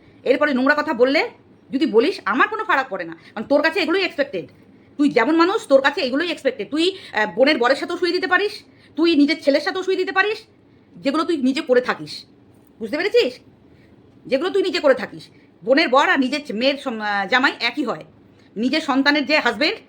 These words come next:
সেটা হয় যা, আর নিজের বোনের যে হাজব্যান্ড সেটাও হয়, তাও জামাইবাবু না, জামাইবাবু না, আমার থেকে ছোট ছোট বোনের বর,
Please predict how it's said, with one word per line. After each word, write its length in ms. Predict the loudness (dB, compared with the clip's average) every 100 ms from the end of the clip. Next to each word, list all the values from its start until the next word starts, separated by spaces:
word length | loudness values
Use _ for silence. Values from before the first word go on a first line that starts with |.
| _ _ _
সেটা 280 | -2 2 2
হয় 220 | 4 2 0 -12 _ _ _ _ -20 _ -4
যা, 160 | 2 4
আর 240 | 4 2
নিজের 240 | 2 0
বোনের 260 | 2 -2 0
যে 80 | 0
হাজব্যান্ড 340 | 0 -2 -6
সেটাও 240 | -6 -6 -6
হয়, 160 | -4
তাও 120 | -4
জামাইবাবু 500 | -4 -4 -4 -4 -6
না, 160 | -10 -14 -20 _ _ _ _ _ _ _ -6
জামাইবাবু 460 | -2 0 0 -2 -4
না, 100 | -6
আমার 140 | -6
থেকে 140 | -8 -10
ছোট 240 | -6 -6
ছোট 200 | -4 -6
বোনের 300 | -6 -6 -10
বর, 160 | -10 -12